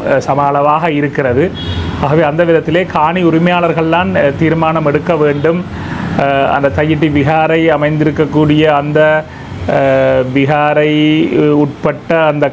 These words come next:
காணியை இப்பொழுது இருக்கிற தையிட்டி விகாரையில் இருக்கக்கூடிய அந்த தேரர், நயினாதீவு நா-, அ, நாக வே-, தீப விகாரைக்கு உரிய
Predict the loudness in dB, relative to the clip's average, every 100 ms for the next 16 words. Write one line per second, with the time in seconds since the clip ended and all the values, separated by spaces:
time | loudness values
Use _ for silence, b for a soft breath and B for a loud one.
0 | 0 -2 0 0 0 0 -2 -6 -14 -14
1 | B B -4 -4 0 0 2 0 2 2
2 | 2 0 0 0 2 2 4 2 2 -2
3 | -8 -8 -8 -6 -4 0 2 2 2 0
4 | 2 2 0 0 -2 0 2 2 0 0
5 | -2 0 0 2 -2 -4 -12 B B B
6 | B -6 -2 0 0 2 2 4 2 0
7 | 0 0 0 0 0 0 0 0 2 2
8 | 2 2 2 0 -4 -2 2 2 2 0
9 | -4 -2 2 2 2 0 2 2